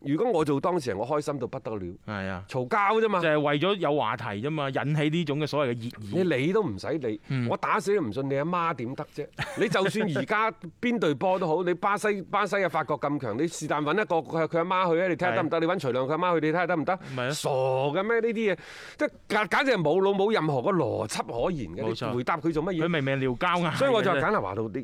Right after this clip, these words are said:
Speaker 1: 可以睇吓，
Speaker 2: 嗯，嗯。
Speaker 1: 啊，收起佢軟件，嗰啲翻譯軟件，唔好鬼畀佢睇。睇呢啲國內呢啲新聞，唔好畀佢睇。
Speaker 2: <laughs>
Speaker 1: 啊，然之後喺網上講咩？你講嚟做乜嘢啫？
Speaker 2: 嗯。
Speaker 1: 係咪？做一個主教練，即係閒庭信步，無懼風雨。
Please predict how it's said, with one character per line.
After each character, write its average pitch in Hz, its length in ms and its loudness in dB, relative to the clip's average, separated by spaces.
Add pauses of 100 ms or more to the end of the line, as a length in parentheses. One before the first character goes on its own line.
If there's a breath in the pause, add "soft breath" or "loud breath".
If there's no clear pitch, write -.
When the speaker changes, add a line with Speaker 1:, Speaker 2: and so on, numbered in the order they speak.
Speaker 1:
可 123 340 0
以 202 120 2
睇 143 280 0
吓， 123 260 -2
Speaker 2:
嗯， 117 320 -4
嗯。 117 80 -4
Speaker 1:
啊， - 80 -8
收 220 240 2
起 202 60 4
佢 185 100 4
軟 143 220 2
件， 151 180 -2
嗰 147 80 -4
啲 147 60 -2
翻 156 160 -2
譯 139 60 -2
軟 117 200 -2
件， 139 100 -4
唔 131 60 -6
好 117 60 -2
鬼 113 200 -2
畀 120 160 -2
佢 - 20 0
睇。 92 100 -10
睇 104 80 -4
呢 139 120 -4
啲 143 80 -8
國 101 420 -4
內 113 80 -2
呢 139 60 -2
啲 127 80 -4
新 123 160 -6
聞， 113 160 -6
唔 113 140 -6
好 131 80 0
畀 156 180 0
佢 - 20 -4
睇。 139 760 -6
Speaker 2:
<laughs> - 80 -4
Speaker 1:
啊， 127 100 0
然 156 220 0
之 254 100 0
後 226 80 2
喺 226 160 0
網 170 160 2
上 135 200 0
講 110 180 -4
咩？ 175 100 -2
你 131 60 -4
講 87 200 -10
嚟 120 100 -6
做 87 120 -12
乜 113 160 -10
嘢 92 220 -8
啫？ 113 260 -6 (100)
Speaker 2:
嗯。 127 300 -4
Speaker 1:
係 120 80 -6
咪？ 143 140 0
做 190 200 0
一 175 60 -2
個 180 80 0
主 147 200 -4
教 151 240 0
練， 127 200 0 (560 loud breath)
即 202 100 -4
係 170 80 -6
閒 127 500 -2
庭 131 260 -2
信 165 300 0
步， 127 180 0
無 107 400 -2
懼 127 240 0
風 170 280 -2
雨。 104 220 -8